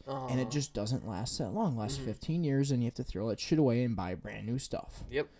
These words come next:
Speaker 2: Well, the same is with Tes-, Tesla batteries.
Speaker 1: Horrible.
Speaker 2: Currently, a lot of
Speaker 1: Oh,
Speaker 2: them
Speaker 1: yeah.
Speaker 2: are really bad. You have to. People don't realize, uh,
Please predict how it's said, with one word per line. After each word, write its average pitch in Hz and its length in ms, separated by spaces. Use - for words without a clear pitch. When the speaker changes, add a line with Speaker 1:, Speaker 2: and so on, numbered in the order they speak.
Speaker 2:
Well, 160 140
the 156 80
same 208 220
is 160 140
with 147 140
Tes-, 190 420
Tesla 220 360
batteries. 107 600
Speaker 1:
Horrible. 143 420
Speaker 2:
Currently, - 100
a 120 80
lot 151 200
of - 60
Speaker 1:
Oh, 156 60
Speaker 2:
them 147 100
Speaker 1:
yeah. - 60
Speaker 2:
are 143 60
really 180 200
bad. 120 240
You 139 80
have 147 140
to. 143 140
People 214 220
don't 185 120
realize, 143 420
uh, 117 280